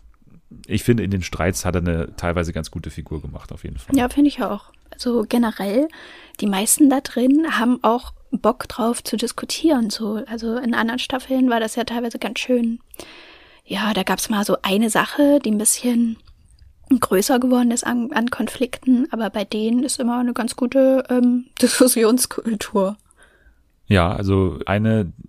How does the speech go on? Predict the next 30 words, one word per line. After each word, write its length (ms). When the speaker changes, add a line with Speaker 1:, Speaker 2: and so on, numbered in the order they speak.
Speaker 1:
oder 200
einer, 520
der 320
da 180
vor 220
allem 240
auch, 400
finde 240
ich, 280
ganz, 340
ganz 200
gut 240
immer 260
ist, 240
ist 200
Puppies. 580
Speaker 2:
Ja. 240
Speaker 1:
Ne, 220
der 260
hatte 300
auch 140
schon 220
so 80
ein 80
paar 220
Diskussionen, 880
auch 180
mit 180
Ina. 580
Speaker 2:
<laughs> 60